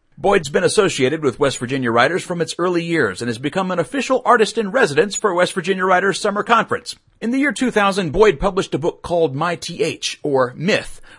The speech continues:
which is the result of his years spent as a student of mythology, philosophy, art, and history.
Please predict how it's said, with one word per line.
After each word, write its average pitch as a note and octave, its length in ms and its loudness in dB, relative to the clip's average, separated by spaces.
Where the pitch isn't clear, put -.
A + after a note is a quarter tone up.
which - 180 -4
is E3 80 -8
the F#3 80 0
result E3+ 420 0
of D3+ 80 -4
his C#3 220 -4
years F3 260 -2
spent F#3 260 -6
as D#3 140 -6
a B2 60 -6
student G3+ 400 -4
of D#3 100 -2
mythology, F3+ 640 -2
philosophy, D#3+ 640 0
art, D#3+ 220 2
and C3+ 120 -6
history. C3+ 480 -6